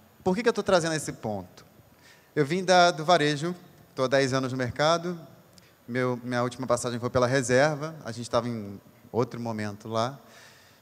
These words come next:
e simplesmente eu cheguei na hotelaria e vi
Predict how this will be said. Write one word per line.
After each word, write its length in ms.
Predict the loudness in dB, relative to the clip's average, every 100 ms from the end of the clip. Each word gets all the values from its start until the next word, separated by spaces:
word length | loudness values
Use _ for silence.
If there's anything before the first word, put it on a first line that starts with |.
| -12
e 300 | -4 -2 -2 -4
simplesmente 560 | -6 -4 -2 -2 -2 -2
eu 40 |
cheguei 220 | -2 0
na 80 | 0
hotelaria 640 | 0 2 2 2 0 0
e 200 | -2 -4
vi 640 | -6 -6 -4 -2 0 -2